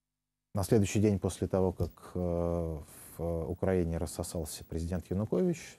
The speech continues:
внезапно исчез, покинул Киев, мы встретились с Кахой в Кабулете на берегу Чёрного моря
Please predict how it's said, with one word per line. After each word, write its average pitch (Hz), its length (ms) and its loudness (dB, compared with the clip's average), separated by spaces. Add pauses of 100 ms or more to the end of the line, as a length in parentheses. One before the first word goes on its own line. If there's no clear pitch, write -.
внезапно 82 580 -4
исчез, - 640 -8
покинул 82 460 -6
Киев, 139 220 0 (760)
мы 101 120 2
встретились 87 600 0
с - 60 -8
Кахой 82 640 -2
в 80 480 -6
Кабулете 107 560 0
на 117 100 -2
берегу 95 300 0
Чёрного 90 360 -2
моря 87 380 -4